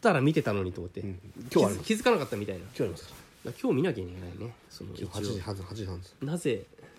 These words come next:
Speaker 1: なぜこんなことになってるかっていう。まあ、
Speaker 2: うん。
Speaker 1: まあ、相手が強いのかもしれないですけどね。うん。
Speaker 2: でもね、正直、今回のサウジアラビア代表は、
Speaker 1: うん。
Speaker 2: うん、もうその評判高くないらしくて。
Speaker 1: あ、そうなんだ。
Speaker 2: フ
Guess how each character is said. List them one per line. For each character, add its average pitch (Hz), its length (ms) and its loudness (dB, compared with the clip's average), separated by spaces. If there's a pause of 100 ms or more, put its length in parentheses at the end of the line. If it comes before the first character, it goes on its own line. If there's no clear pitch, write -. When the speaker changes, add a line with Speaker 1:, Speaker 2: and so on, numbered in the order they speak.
(920)
Speaker 1:
な 147 120 -6
ぜ 139 100 -2
こ - 140 -6
ん 120 40 -2
な 117 60 -6
こ - 140 -14
と - 80 -10
に 101 80 -10
な 104 60 -16
っ - 20 -18
て - 140 -14
る - 80 -14
か - 120 -20
っ - 40 -20
て - 100 -20
い - 280 -20
う。 - 60 -10
ま 92 80 -8
あ、 - 40 -10
Speaker 2:
う 117 200 -14
ん。 - 20 -14
Speaker 1:
ま 113 60 -14
あ、 - 60 -16
相 - 100 -12
手 220 120 -2
が 233 100 -4
強 - 160 -8
い - 20 -6
の 233 60 -8
か 190 80 -6
も 139 40 -8
し 127 60 -12
れ - 60 -8
な 107 60 -8
い - 20 -10
で - 20 -14
す - 80 -16
け - 60 -12
ど - 80 -12
ね。 101 100 -14 (1700)
う - 40 -10
ん。 101 180 -6
Speaker 2:
で 202 80 8
も 139 140 6
ね、 92 200 2
正 156 200 2
直、 139 420 0 (580)
今 160 120 6
回 165 80 6
の 123 40 6
サ 131 140 4
ウ 131 80 10
ジ 135 80 8
ア 131 60 8
ラ 131 100 8
ビ 127 160 4
ア 107 80 0
代 113 200 -2
表 110 160 0
は、 104 300 2 (300)
Speaker 1:
う - 20 -6
ん。 117 40 -4
Speaker 2:
う 117 40 -4 (520)
ん、 - 20 -6
も 101 80 -4
う - 20 -10
そ - 80 -6
の 147 80 2
評 151 160 4
判 143 160 4
高 131 160 0
く 101 60 0
な 98 120 -2
い 98 60 0
ら 98 100 -2
し 92 80 -10
く - 120 -20
て。 87 180 -10
Speaker 1:
あ、 123 60 -6
そ 247 180 -2
う - 20 2
な 131 100 4
ん 95 80 -2
だ。 90 80 -2
Speaker 2:
フ 85 60 -8